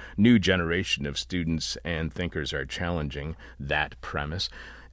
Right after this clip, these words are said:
Economic man's grip on the field and building a new framework to understand and address the mounting problems of the twenty-first century.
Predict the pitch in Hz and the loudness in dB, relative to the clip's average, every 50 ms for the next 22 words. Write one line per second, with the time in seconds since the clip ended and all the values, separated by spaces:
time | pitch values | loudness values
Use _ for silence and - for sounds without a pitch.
0 | - 135 123 - 120 120 120 120 117 107 - 107 107 104 104 101 104 101 95 87 | 2 2 4 4 4 6 6 6 6 4 4 2 4 4 4 4 4 4 2 2
1 | 92 104 113 110 - - - 104 101 98 101 92 92 - - 101 101 98 98 101 | 4 4 4 4 2 0 0 2 4 4 4 4 2 2 0 2 4 4 4 4
2 | 107 107 117 - - 98 98 95 95 92 85 82 95 95 92 95 90 87 90 90 | 4 2 0 0 0 0 2 4 4 2 2 2 2 2 2 2 2 2 2 2
3 | 90 90 - - 92 92 95 92 90 85 90 90 - - 87 85 85 85 85 82 | 2 0 0 0 0 2 2 2 2 2 0 0 -2 0 0 0 2 2 2 0
4 | 80 - - 90 87 87 87 85 82 80 78 73 71 78 87 90 90 - - - | 0 0 0 2 2 2 2 2 2 0 0 -2 -2 0 0 2 2 0 0 0
5 | 82 80 80 82 85 85 87 82 76 - 95 90 92 90 80 - - 71 78 - | 0 0 2 0 0 0 -2 -2 -2 0 2 2 2 2 0 -2 -4 -6 -8 -6
6 | - - 92 90 82 80 - - 80 71 - - - 98 107 98 - - 85 87 | -4 -2 -2 0 -2 -2 -4 -4 -4 -2 -2 0 2 2 2 2 2 0 0 -2
7 | 90 | -2